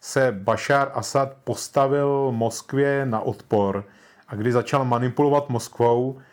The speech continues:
a Moskva, respektive Putin a prezident Vladimír Putin a jeho okolí si uvědomili, že oni, eh, nemají,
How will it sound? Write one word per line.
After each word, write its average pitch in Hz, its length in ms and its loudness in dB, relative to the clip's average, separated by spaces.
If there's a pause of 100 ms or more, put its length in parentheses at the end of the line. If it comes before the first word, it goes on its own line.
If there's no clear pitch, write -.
(380)
a 110 480 0 (280)
Moskva, 123 500 0
respektive 120 560 -2
Putin 131 600 -2 (100)
a 110 420 -2 (360)
prezident 117 420 0
Vladimír 113 400 0
Putin 123 400 -6
a 120 60 -2
jeho 117 160 0
okolí 127 380 -2
si - 120 -8
uvědomili, 127 540 0
že 127 120 -2
oni, 123 400 -2
eh, 104 840 -4
nemají, 127 1000 0